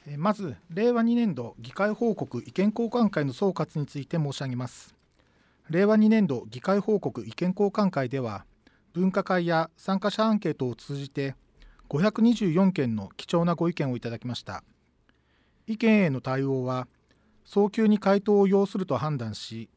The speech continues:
執行機関への聞き取り、委員会での協議などを経て、昨年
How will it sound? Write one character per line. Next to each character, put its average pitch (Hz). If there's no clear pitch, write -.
執 -
行 214
機 -
関 180
へ 156
の 131
聞 -
き -
取 120
り、 -
委 160
員 196
会 214
で 233
の 185
協 190
議 160
な 151
ど 131
を 120
経 139
て、 95
昨 -
年 226